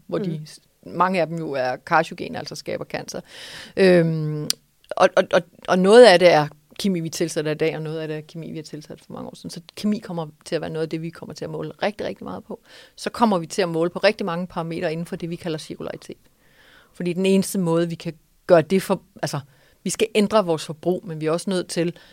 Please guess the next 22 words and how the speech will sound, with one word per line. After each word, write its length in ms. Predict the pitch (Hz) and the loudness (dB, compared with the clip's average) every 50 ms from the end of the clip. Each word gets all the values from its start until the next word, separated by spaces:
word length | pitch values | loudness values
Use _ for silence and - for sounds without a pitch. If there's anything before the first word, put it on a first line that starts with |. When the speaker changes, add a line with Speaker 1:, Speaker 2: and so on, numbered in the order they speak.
| - _ _ _ | -20 _ _ _
Speaker 1:
at, 160 | - - 156 - _ _ _ _ _ _ - - | -2 -2 -2 -2 _ _ _ _ _ _ -8 -6
at 160 | 156 156 - | -6 -4 0
genbruge 440 | - 175 170 180 175 - 185 170 165 | 2 2 2 0 -2 -4 -4 -4 -4
og 100 | 156 139 | -4 -4
genanvende 440 | - 160 160 160 156 151 160 160 147 | -4 -4 -4 -4 -4 -4 -6 -6 -6
de 140 | - 165 | -6 -6
ressourcer, 400 | 151 - 139 - - 160 - - | -6 -6 -8 -8 -10 -10 -10 -10
vi 80 | - 139 | -12 -12
har. 160 | 123 143 - | -10 -8 -8
For 120 | 131 - 160 | -8 -8 -10
vi 60 | 151 | -12
kan 140 | - - 180 | -10 -10 -12
ikke, 220 | - - - - - | -12 -14 -12 -4 0
der 60 | 180 | 2
er 40 | 160 | 2
ikke 140 | 180 - - | 2 0 0
flere 220 | - 185 180 170 165 160 - - | -2 -2 -2 -2 -4 -10 -12 -10
ressourcer 360 | 160 156 - 170 165 160 175 | -10 -8 -6 -6 -6 -6 -6
at 60 | 151 | -6
høste 280 | 160 190 190 - - - - _ _ _ - | -4 -6 -6 -6 -10 -20 -20 _ _ _ -6
ude 220 | 180 175 175 180 | -4 -4 -4 -4
i, 200 | 170 160 151 139 | -4 -6 -8 -12